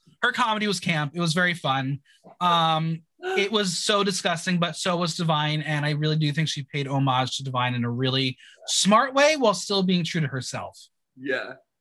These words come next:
Speaker 2: it was cute.
Speaker 1: Yeah, but no, please never give me yeast spread, especially don't put it up your nose. Don't,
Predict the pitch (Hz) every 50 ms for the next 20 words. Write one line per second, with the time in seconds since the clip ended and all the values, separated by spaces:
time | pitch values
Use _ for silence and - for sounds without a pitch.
0 | - 139 139 139 135 - - - 131 117 101 80 - - _ _ _ _ _ _
1 | _ _ _ _ _ _ _ _ - 156 143 120 110 92 120 - - 139 135 127
2 | 160 165 151 135 127 - 170 160 160 151 165 170 151 143 147 143 151 143 143 139
3 | 131 131 127 - - - 135 127 127 127 - - 143 135 - - 143 139 139 135
4 | 131 127 - 151 143 131 120 - - 120 120 135 165 180 180 175 175 175 175 170
5 | 170 170 175 170 160 156 - - 127 123 120 117